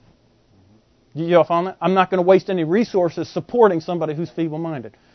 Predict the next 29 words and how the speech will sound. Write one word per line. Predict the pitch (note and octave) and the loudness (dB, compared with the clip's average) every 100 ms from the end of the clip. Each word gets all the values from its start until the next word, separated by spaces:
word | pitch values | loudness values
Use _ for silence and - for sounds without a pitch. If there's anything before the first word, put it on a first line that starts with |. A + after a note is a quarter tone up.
| _ | _
That's | - - | -2 -2
caught | - B3 G#3+ | 6 8 8
a | |
lot | F3+ A#3 A3+ | 6 6 6
of | F3 | 6
us | E3 D#3+ _ _ _ _ | 2 0 _ _ _ _
because | E3 F#3 F#3+ | -4 2 2
we've | G3 | 2
been | E3 | -2
taught | - F3 E3 | 4 4 6
that, | D#3 - _ _ | 2 2 _ _
you | D3+ | -6
know, | E3 C#3+ | -2 -2
"Well, | B2 | -4
that's | C3+ D#3+ | -8 -10
not | F3+ E3+ | -12 -10
what | E3 F3+ | -10 -10
Jesus | F#3 G#3 F#3+ D#3 | -8 -8 -8 -10
would | D3 | -8
do." | C#3+ | -8
Really? | C3 F3 F#3+ A3 C#4 C4 _ _ _ _ _ _ _ _ | 0 4 4 4 -2 -8 _ _ _ _ _ _ _ _
What | - A3 | 2 4
would | A3+ A3+ | 4 0
Jesus | F3 F#3 D3+ | 2 0 -2
do? | D3 D#3+ A2 - _ _ _ _ | -4 -4 -4 -10 _ _ _ _
Jesus | B2+ A#3 A3 | -6 -4 -4
would | D#3 C#3 | -8 -4
comfort | C4 D#4 - | 2 2 2
them | E3 E3+ | -4 -4